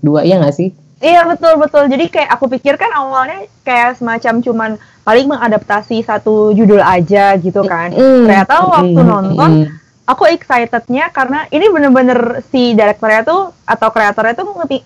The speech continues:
Speaker 2: mikirin gitu loh, eh, masing-masing part-part dari, dari, kalau nggak salah dua puluh satu judul yang emang ditaro-taroin gitu di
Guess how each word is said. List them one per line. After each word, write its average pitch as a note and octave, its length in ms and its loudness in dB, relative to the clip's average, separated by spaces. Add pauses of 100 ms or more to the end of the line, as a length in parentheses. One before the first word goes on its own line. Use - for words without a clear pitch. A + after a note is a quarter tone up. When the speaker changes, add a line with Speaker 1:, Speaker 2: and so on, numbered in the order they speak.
Speaker 2:
mikirin C4 480 0
gitu B3 240 0
loh, A#3 240 0
eh, A3 320 0
masing-masing G#3+ 640 -4
part-part G#3+ 560 -2
dari, G#3 320 -2 (320)
dari, G#3+ 320 0 (560)
kalau G#3 320 -4
nggak - 20 -14
salah C4+ 160 2
dua A#3+ 140 4
puluh A3 160 -4
satu G#3+ 240 -2
judul G3+ 480 2 (340)
yang C#4 340 0
emang C4+ 320 0
ditaro-taroin A#3+ 960 0
gitu C#4 400 -2
di A#3 160 0